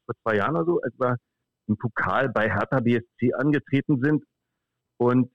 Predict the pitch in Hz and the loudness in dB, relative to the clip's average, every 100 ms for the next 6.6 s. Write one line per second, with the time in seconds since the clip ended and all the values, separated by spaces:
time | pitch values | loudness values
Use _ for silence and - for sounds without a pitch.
0 | - 123 123 117 - - _ 117 95 123 | 0 2 2 0 -4 -16 _ -2 0 0
1 | 131 - 110 139 131 120 151 117 101 131 | -2 -4 0 2 2 2 2 2 0 2
2 | 165 151 - _ _ _ 127 - 151 135 | 2 2 -2 _ _ _ -4 -2 -2 0
3 | 104 120 156 - 139 - _ _ _ _ | 0 0 0 0 -2 -2 _ _ _ _
4 | _ _ _ 113 113 110 - 82 127 127 | _ _ _ 0 2 0 -2 -4 -4 -6
5 | 110 120 139 127 95 151 _ 196 127 78 | -2 0 0 0 0 -2 _ -2 0 0
6 | 90 92 92 117 131 113 | 2 2 2 2 2 2